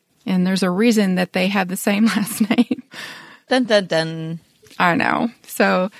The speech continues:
Speaker 1: Stephanie, yeah, she was kind of annoyed by her, but it seemed like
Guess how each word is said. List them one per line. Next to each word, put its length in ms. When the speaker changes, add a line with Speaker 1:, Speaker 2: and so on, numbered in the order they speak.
Speaker 1:
Stephanie, 800
yeah, 220
she 160
was 120
kind 160
of 80
annoyed 320
by 160
her, 500
but 300
it 100
seemed 160
like 300